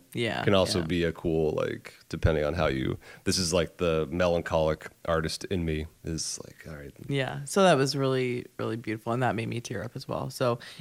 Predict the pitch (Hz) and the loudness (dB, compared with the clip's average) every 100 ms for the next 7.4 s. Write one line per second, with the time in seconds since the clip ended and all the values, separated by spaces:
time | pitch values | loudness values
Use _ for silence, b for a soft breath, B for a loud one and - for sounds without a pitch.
0 | B 233 254 247 202 208 170 160 123 147 | B 4 4 6 6 8 8 6 2 0
1 | 147 139 135 127 127 131 131 131 - 123 | 2 2 2 4 4 4 2 2 4 4
2 | 135 135 143 - - 131 127 131 147 147 | 4 2 0 -2 2 6 6 4 0 -6
3 | B B B B B _ _ _ _ - | B B B B B _ _ _ _ 0
4 | 135 - 143 147 139 135 - - 156 143 | 0 2 4 6 6 4 0 0 2 4
5 | 139 139 135 139 - - 139 147 151 131 | 6 6 6 4 0 -8 -4 -2 4 4
6 | 127 123 104 110 110 107 98 - - 123 | 4 2 2 0 0 0 -2 -6 -6 2
7 | 131 101 101 | 2 2 0